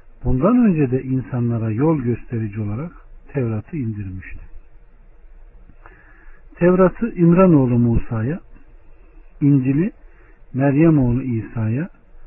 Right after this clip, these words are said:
Kur'an'dan önce zamanlarında bir hidayet olmak üzere indirdi. Furkan'ı da indirdi. O hidayetten dalaleti, hak ile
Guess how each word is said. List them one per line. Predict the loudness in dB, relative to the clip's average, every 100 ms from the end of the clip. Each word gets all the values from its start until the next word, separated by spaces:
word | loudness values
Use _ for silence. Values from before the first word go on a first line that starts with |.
| -20 -20 -20 0
Kur'an'dan | 4 6 6 4 4
önce | 4 2 -2
zamanlarında | -2 0 0 0 0 -2 -4 -4
bir | -6
hidayet | -6 -6 -2 0 -2 -2
olmak | -2 -2 -2
üzere | -6 -8 -8
indirdi. | -8 -10 -12 -16 -18 -20 -20 -20 -20 -20 -20 _ _ -20 -20 -20 _
Furkan'ı | -20 -10 -8 0 2 4
da | 4
indirdi. | 2 2 0 -2 -4 -6 -8 -10 -8
O | -6 -6 _ _ _ -20 _ -10
hidayetten | -2 0 2 0 -4 -4 -4
dalaleti, | -2 -4 -4 -4 -8 -10 -14 -14 -20 -20 -20
hak | -12 -8 -8 -8
ile | -8 -8